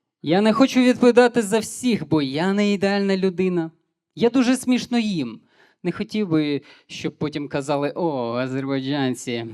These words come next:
знаю таких, плямкаюча нація». Я сам ніколи не узагальнюю, не було такого. Ви українець, працював якось з вашим народом.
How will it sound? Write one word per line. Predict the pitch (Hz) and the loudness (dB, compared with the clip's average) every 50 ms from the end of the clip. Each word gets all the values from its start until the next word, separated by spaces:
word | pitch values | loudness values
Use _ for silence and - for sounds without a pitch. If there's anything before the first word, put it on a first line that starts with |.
| 104 - - - - - - - | -16 -18 -20 -20 -20 -20 -18 -18
знаю | 131 123 127 139 131 123 120 120 117 | -16 -12 -10 -8 -6 -6 -4 -6 -6
таких, | 113 - 120 - - 160 160 - - - - _ _ _ - - - _ | -6 -8 -8 -6 -6 -6 -6 -6 -10 -16 -20 _ _ _ -20 -20 -20 _
плямкаюча | - 170 175 202 190 170 160 156 - 143 135 131 127 - - 147 139 | -2 0 2 4 4 4 2 2 2 4 4 4 2 0 -2 -6 -2
нація». | 143 165 175 175 165 - - - 127 120 120 117 117 113 _ _ _ _ _ _ - - - _ _ _ _ _ 320 _ _ _ _ - - - - - - _ _ _ _ _ _ - | 0 2 2 2 2 0 -4 -6 -4 -4 -4 -6 -8 -12 _ _ _ _ _ _ -20 -20 -20 _ _ _ _ _ _ _ _ _ _ -20 -20 -20 -20 -20 -20 _ _ _ _ _ _ -10
Я | - 127 143 160 165 | -4 -2 0 0 0
сам | 156 - - 190 175 175 | 0 2 2 2 4 4
ніколи | 180 190 185 - 196 196 185 190 190 | 4 2 4 4 4 6 6 4 4
не | 190 196 202 202 196 | 4 4 4 4 4
узагальнюю, | 196 190 190 170 175 180 165 160 170 175 175 165 175 170 160 156 160 147 147 _ - | 4 4 2 2 0 0 0 2 0 0 0 2 2 4 4 2 2 -2 -6 _ -4
не | 165 165 | -2 -2
було | 156 160 165 170 185 185 170 | 0 -2 -2 -2 -2 -2 0
такого. | - 175 175 - 170 165 156 143 160 151 143 147 _ _ _ _ _ _ | -2 -2 0 2 4 4 4 4 4 2 2 -2 _ _ _ _ _ _
Ви | - 131 139 | -4 0 2
українець, | 139 135 131 - 139 147 160 185 202 196 190 180 - - - _ _ _ _ _ _ _ _ _ _ _ _ _ _ _ _ _ _ | 2 2 0 -2 -2 -2 0 0 0 0 -2 -4 -4 -10 -20 _ _ _ _ _ _ _ _ _ _ _ _ _ _ _ _ _ _
працював | - - - - - 156 135 123 123 120 113 113 | -10 -10 -10 -8 -8 -6 -4 -2 -2 -2 -2 -4
якось | 120 117 113 107 - 123 117 | -6 -8 -10 -10 -10 -12 -12
з | 123 | -10
вашим | 120 123 120 - - 139 131 | -8 -8 -8 -8 -8 -10 -8
народом. | 135 143 160 180 202 202 175 175 170 165 | -6 -4 -2 -2 -2 0 0 0 -2 -2